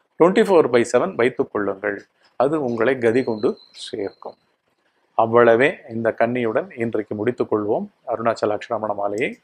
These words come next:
மாலை ஏழு மணிக்கு இதுல சந்திப்போம். உள்ளது நாற்பது அனுபந்தம் அடுத்த செய்யுளுடன் சந்திப்போம். Just Be சத்சங்ஸ்ல, டிரான்சென்டின் Just Be சத்சங்ஸ், Ramanan Answers எல்லாத்துலேயும்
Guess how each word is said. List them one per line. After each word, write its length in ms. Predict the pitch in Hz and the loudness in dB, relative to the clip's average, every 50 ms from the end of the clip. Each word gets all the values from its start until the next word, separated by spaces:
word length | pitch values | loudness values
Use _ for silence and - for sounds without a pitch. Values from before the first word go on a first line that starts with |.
| _ _ _ _ _ _ _ _ | _ _ _ _ _ _ _ _
மாலை 540 | - 104 107 120 135 147 160 160 156 139 117 | -4 2 6 8 8 8 8 6 4 4 4
ஏழு 240 | 117 131 135 131 123 | 4 4 4 2 0
மணிக்கு 420 | 117 110 104 - - 165 226 220 _ _ _ _ _ _ _ _ _ _ _ _ _ _ _ _ _ - 120 | -2 -4 -6 -6 -6 -6 -6 -6 _ _ _ _ _ _ _ _ _ _ _ _ _ _ _ _ _ -4 2
இதுல 200 | 131 147 131 113 - | 2 2 2 2 -2
சந்திப்போம். 540 | 107 104 101 104 - - 120 165 196 _ _ _ _ _ _ _ _ _ _ _ _ _ _ _ _ _ _ _ _ _ - _ | -4 -4 -4 -4 -4 -4 -10 -10 -10 _ _ _ _ _ _ _ _ _ _ _ _ _ _ _ _ _ _ _ _ _ -20 _
உள்ளது 300 | - 127 131 143 139 131 | -4 -2 0 0 0 0
நாற்பது 380 | 117 113 110 110 - - 101 104 | 2 2 0 0 0 -2 -2 0
அனுபந்தம் 480 | 107 117 123 120 117 107 98 101 104 - _ _ _ | 0 0 0 -2 -2 -4 -4 -8 -8 -8 _ _ _
அடுத்த 320 | - 123 135 135 - 127 - - | -4 -4 -4 -2 -4 -6 -6 -4
செய்யுளுடன் 380 | 107 95 92 98 98 196 226 _ _ _ _ _ _ _ _ _ _ _ - - | -6 -6 -6 -8 -10 -12 -12 _ _ _ _ _ _ _ _ _ _ _ -10 -10
சந்திப்போம். 480 | 104 101 98 98 - - 123 143 185 190 - _ _ _ _ _ - _ _ - | -10 -6 -8 -10 -6 -6 -6 -6 -6 -10 -16 _ _ _ _ _ -20 _ _ -6
Just 220 | 113 110 - 117 | -6 -6 -4 -4
Be 100 | 117 120 - - | -4 -4 -4 -4
சத்சங்ஸ்ல, 560 | 107 - - 107 104 - - - 120 - - - - - - - - - - - | -8 -8 -8 -12 -14 -14 -14 -12 -10 -10 -10 -10 -10 -10 -12 -12 -12 -16 -8 -4
டிரான்சென்டின் 720 | 117 123 131 131 120 - 135 127 123 117 139 151 120 117 | -2 0 0 -2 -2 -2 -4 -4 -2 -4 -4 -4 -4 -4
Just 140 | 113 104 - - | -6 -8 -6 -4
Be 120 | 131 127 - - | -4 -4 -4 -4
சத்சங்ஸ், 500 | 117 - - - 127 147 - - - - _ _ _ _ _ _ _ _ _ _ - | -10 -10 -8 -10 -10 -10 -10 -16 -20 -20 _ _ _ _ _ _ _ _ _ _ -6
Ramanan 340 | 107 113 120 123 131 127 | -4 -2 -2 -2 -2 -2
Answers 460 | 113 110 113 107 - - 127 127 - - - - - _ _ - 107 | -2 -2 -4 -4 -4 -4 -4 -4 -4 -10 -18 -20 -20 _ _ -12 -12
எல்லாத்துலேயும் 460 | 104 110 117 123 123 - 120 123 135 | -8 -4 -2 -2 -2 -2 -4 -8 -8